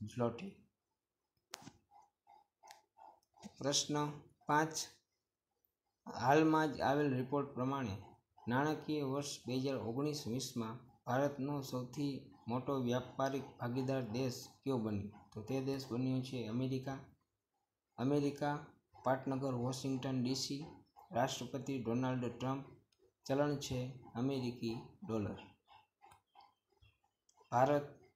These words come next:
પાટનગર નવી દિલ્હી, રાષ્ટ્રપતિ રામનાથ કોવિંદ, પ્રધાનમંત્રી નરેન્દ્ર મોદી અને ચલણ છે રૂપિયો.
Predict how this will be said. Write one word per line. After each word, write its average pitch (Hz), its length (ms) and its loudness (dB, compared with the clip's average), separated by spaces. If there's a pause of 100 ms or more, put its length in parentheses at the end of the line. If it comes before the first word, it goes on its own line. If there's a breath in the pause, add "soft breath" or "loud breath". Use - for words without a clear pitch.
(120)
પાટનગર 131 520 -2
નવી 135 200 2
દિલ્હી, 139 380 -4 (360)
રાષ્ટ્રપતિ 131 640 -2
રામનાથ 127 500 0
કોવિંદ, 131 480 -2 (500)
પ્રધાનમંત્રી 135 840 2 (180)
નરેન્દ્ર 135 360 2
મોદી 131 460 0
અને - 380 -4
ચલણ 131 360 -2
છે 110 340 -4 (220)
રૂપિયો. 107 540 -6